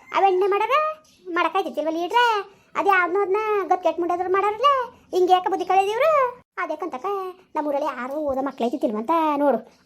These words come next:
ಅವರು ಸುಮಾರಾಗಿ ಬುದ್ಧಿ ಕಲ್ತವ್ರೆ. ಅದಕ್ಕೆ ಹೇಳ್ತೀನಿ, ಅಯ್ಯೋ, ಅದೇನು ನ್ಯಾಯ ಹೇಳೋರು ಹೇಳಿ,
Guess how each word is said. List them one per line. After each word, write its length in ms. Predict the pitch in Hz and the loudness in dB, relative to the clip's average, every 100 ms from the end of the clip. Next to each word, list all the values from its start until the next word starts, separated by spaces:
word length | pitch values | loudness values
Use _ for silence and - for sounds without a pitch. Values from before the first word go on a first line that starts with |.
| 320 | 2
ಅವರು 160 | 285 | 2
ಸುಮಾರಾಗಿ 340 | 262 302 240 233 | 2 0 0 0
ಬುದ್ಧಿ 200 | 233 220 | 0 -2
ಕಲ್ತವ್ರೆ. 360 | 220 208 220 220 - _ _ - | -4 -2 -4 -4 -12 _ _ -8
ಅದಕ್ಕೆ 280 | 330 392 415 | -6 2 4
ಹೇಳ್ತೀನಿ, 260 | 381 403 453 | 4 4 4
ಅಯ್ಯೋ, 120 | 359 415 | 4 4
ಅದೇನು 380 | 381 359 359 | 4 2 4
ನ್ಯಾಯ 240 | 392 370 370 | 4 4 4
ಹೇಳೋರು 200 | 370 403 | 4 4
ಹೇಳಿ, 520 | 370 381 480 480 | 4 4 0 -2